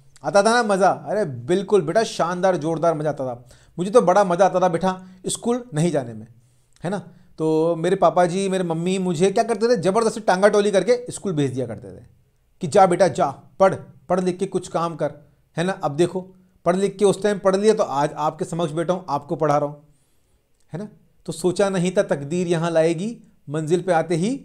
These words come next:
क्या बोलते हैं, जान चली जाएगी। नहीं जाएगी बेटा, मंजिल पे आते कभी जान नहीं जाती है, मंजिल पे आके तो फतेह करी जाती है। क्या करेंगे बेटा? झंडा गाड़ देंगे, झंडा, क्या फ्लैग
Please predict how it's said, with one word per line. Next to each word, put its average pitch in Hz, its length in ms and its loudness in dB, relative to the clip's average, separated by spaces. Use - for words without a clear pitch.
क्या 196 80 2
बोलते 220 220 4
हैं, 147 240 -4
जान 156 280 -4
चली 117 220 -12
जाएगी। 87 360 -18
नहीं 165 180 -4
जाएगी 156 240 2
बेटा, 151 260 2
मंजिल 156 360 -6
पे 180 80 0
आते 160 160 -2
कभी 175 200 -2
जान 156 220 -4
नहीं 156 80 -8
जाती 156 200 -6
है, 156 100 -6
मंजिल 156 260 -6
पे 160 100 -4
आके 165 160 -4
तो 190 100 -2
फतेह 160 300 -2
करी 151 180 -4
जाती 175 260 -6
है। 143 80 -6
क्या 180 120 0
करेंगे 196 260 0
बेटा? 196 160 2
झंडा 151 440 2
गाड़ 147 180 2
देंगे, 185 220 -6
झंडा, 147 380 -4
क्या 190 180 4
फ्लैग 165 380 4